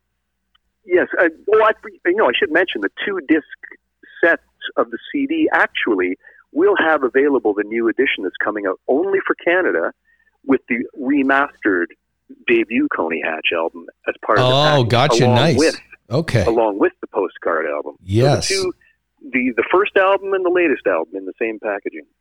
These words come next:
Speaker 2: Oh, that's nice. But, uh, you can pick it up November the eleventh if you head
Speaker 1: Yeah.
Speaker 2: out to the El Mocambo. Uh,
Speaker 1: Yeah.
Speaker 2: what, what else do you wanna talk about? I just, you know, I, are we gonna get another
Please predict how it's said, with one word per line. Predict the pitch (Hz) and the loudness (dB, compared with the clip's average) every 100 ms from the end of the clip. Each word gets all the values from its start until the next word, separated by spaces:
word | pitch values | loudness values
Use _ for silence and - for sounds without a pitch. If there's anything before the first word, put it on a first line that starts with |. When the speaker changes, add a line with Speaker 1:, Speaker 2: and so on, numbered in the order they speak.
| - | -6
Speaker 2:
Oh, | 107 | 0
that's | 98 123 117 | 0 2 2
nice. | 113 95 - | 2 2 -2
But, | - 98 | -4 0
uh, | 110 | 2
you | 113 | 2
can | 110 110 | 2 2
pick | 135 | 2
it | 131 | 2
up | 131 | 2
November | 117 120 113 | 2 2 4
the | 110 | 4
eleventh | 101 107 110 - - - | 4 4 2 -2 -14 -10
if | - 98 | -6 0
you | 110 117 | 0 0
head | - 135 | 2 2
Speaker 1:
Yeah. | 117 | 4
Speaker 2:
out | 120 - | 2 0
to | 131 | 2
the | 110 120 | 2 0
El | 110 107 | 0 2
Mocambo. | 95 - 110 101 107 156 - - - - - | 0 0 0 2 2 2 -2 -16 -16 -12 0
Uh, | 147 165 | 2 4
Speaker 1:
Yeah. | - | 2
Speaker 2:
what, | 190 202 | 2 2
what | 214 | 2
else | 240 - | 2 4
do | |
you | |
wanna | 220 208 | 2 4
talk | 226 254 | 2 4
about? | 220 147 | 4 4
I | 139 151 | 4 4
just, | 143 175 - | 2 0 -2
you | - 160 | 0 4
know, | 190 | 4
I, | 160 | 4
are | 185 135 | 2 2
we | 147 | 4
gonna | 156 | 4
get | 151 | 4
another | 143 151 151 143 | 4 4 4 2